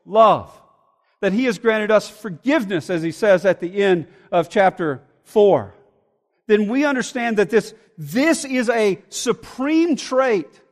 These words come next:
that we are to look to, and we are to be imitators of God. We are to embrace the self-sacrificial loving,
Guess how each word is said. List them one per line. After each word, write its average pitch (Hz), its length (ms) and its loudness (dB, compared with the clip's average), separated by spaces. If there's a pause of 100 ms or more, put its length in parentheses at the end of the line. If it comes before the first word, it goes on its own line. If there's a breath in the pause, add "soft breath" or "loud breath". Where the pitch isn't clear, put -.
(680)
that 233 160 0
we 285 160 0
are 269 80 2
to 247 120 -2
look 247 360 -4
to, 208 240 0
and 202 120 0
we 262 140 -2
are 254 80 2
to 220 80 -2
be 226 240 -8
imitators 214 640 0
of 190 160 -4
God. 214 480 0 (400 soft breath)
We 247 160 -2
are 269 100 4
to 247 220 -6
embrace 214 580 2
the 202 100 -6
self-sacrificial 240 1300 -2
loving, 240 580 0